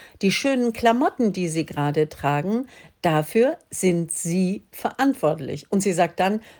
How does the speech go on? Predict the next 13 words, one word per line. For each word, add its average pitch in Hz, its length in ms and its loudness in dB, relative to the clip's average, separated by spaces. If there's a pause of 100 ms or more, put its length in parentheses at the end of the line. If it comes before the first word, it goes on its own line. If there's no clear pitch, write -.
wenn 233 240 4
wir 190 120 4
nicht 170 340 -2
alle 269 300 2
aufstehen 240 560 0
und 190 160 -4
die 185 60 -2
Verantwortung 196 800 -2
übernehmen, 170 720 0 (260)
wird 180 300 2
das 151 240 0
nicht 202 480 0
passieren. 156 760 0